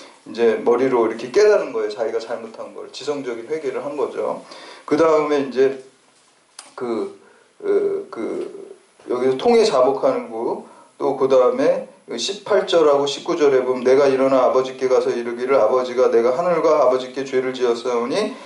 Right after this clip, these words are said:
지금부터 아버지 아들이라 일컬음을 감당하지 못하니라. 나를 품꾼의 하나로 보소서." 하리라. 이게 마음으로 결단하는 거예요. 감성적인 차원이에요.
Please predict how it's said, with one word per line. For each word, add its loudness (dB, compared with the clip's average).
지금부터 0
아버지 2
아들이라 2
일컬음을 0
감당하지 -2
못하니라. -2
나를 2
품꾼의 0
하나로 2
보소서." -2
하리라. -6
이게 -6
마음으로 2
결단하는 -8
거예요. -20
감성적인 -8
차원이에요. -10